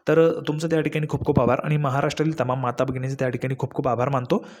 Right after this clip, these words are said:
की तुम्ही आपला व्हिडिओ पाहतात, आपल्या चॅनलला तुमचा चांगला सपोर्ट आहे, त्यासाठी सर्व माता भगिनींचे त्या ठिकाणी आभार. अ, बघा, अ, तुमचा जो काही प्रश्न आहे, तर डिसेंबरमध्येच, अ, या ठिकाणी सरकार जे स्थापन होणार आहे आणि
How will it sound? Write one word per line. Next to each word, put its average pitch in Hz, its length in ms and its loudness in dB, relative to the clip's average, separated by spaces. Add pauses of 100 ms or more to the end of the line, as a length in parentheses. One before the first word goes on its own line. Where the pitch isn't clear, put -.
(180)
की 147 60 -2
तुम्ही 143 200 -2
आपला 139 160 2
व्हिडिओ 131 220 4
पाहतात, 139 300 0
आपल्या 127 240 -2
चॅनलला 123 280 -4
तुमचा 123 220 -4
चांगला 120 280 -4
सपोर्ट 110 300 -4
आहे, 98 100 -4
त्यासाठी 135 280 0
सर्व 139 240 2
माता 120 260 -2
भगिनींचे 120 320 -6
त्या 117 120 0
ठिकाणी 110 280 -4
आभार. 117 260 0 (520)
अ, 120 180 -2
बघा, 143 220 0 (360)
अ, 127 80 -2
तुमचा 147 240 -2
जो 151 120 2
काही 156 160 2
प्रश्न 147 260 -2
आहे, 156 120 -2
तर 160 80 4
डिसेंबरमध्येच, 139 760 0
अ, 127 200 2
या 123 100 2
ठिकाणी 127 260 -2
सरकार 127 340 -2
जे 131 160 0
स्थापन 131 500 -2
होणार 127 220 -2
आहे 135 120 0 (380)
आणि 147 240 -2